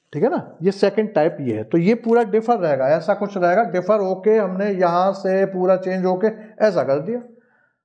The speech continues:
अब इसके बाद में ये जब ऐसा हो गया, तो ऐसा हो गया, तो फिर इसका करने का तो तरीका हम जानते ही हैं, ठीक है। अब इसको आप solve कर दो आगे, तो solve हम कैसे करेंगे इसको, तो देखो यहाँ coefficient, t का coefficient हम क्या बताया था,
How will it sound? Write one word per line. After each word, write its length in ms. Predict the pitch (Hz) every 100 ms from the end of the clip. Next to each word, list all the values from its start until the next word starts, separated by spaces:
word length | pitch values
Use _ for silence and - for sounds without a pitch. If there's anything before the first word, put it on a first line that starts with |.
| _ 247
अब 160 | 311
इसके 240 | 330 330 311
बाद 280 | 208 185 170
में 140 | 240 415 - - _ _ _
ये 180 | 160 220
जब 160 | 220 196
ऐसा 220 | 214 269
हो 140 | 285 294
गया, 180 | 226 127
तो 160 | - 131
ऐसा 260 | 208 233
हो 80 | 269
गया, 100 | 214
तो 120 | -
फिर 180 | 170 190
इसका 200 | 185 -
करने 280 | - 202 196
का 80 | 185
तो 120 | 185
तरीका 320 | 156 143 135 139
हम 120 | 147
जानते 340 | 202 - -
ही 100 | 349
हैं, 100 | 277 - - _ _ _ _ _ _ - - _ -
ठीक 100 | 269
है। 80 | 190 -
अब 180 | 247
इसको 240 | 190 - 139
आप 120 | 131 -
solve 220 | 240 320
कर 160 | - 233
दो 120 | 202
आगे, 200 | 196 180 190 - _ -
तो 60 |
solve 300 | 123 127 160
हम 160 | 170 185
कैसे 240 | 196 196 214
करेंगे 260 | 220 240
इसको, 280 | 233 254 247 247 - _ _ -
तो 40 | 180
देखो 140 | 208
यहाँ 160 | 208 208
coefficient, 580 | 185 180 180 208 208 208
t 120 | 233
का 120 | 233
coefficient 540 | 233 214 220 214 233 214
हम 200 | 220 220
क्या 120 | 220
बताया 280 | 214 214 214
था, 160 | 214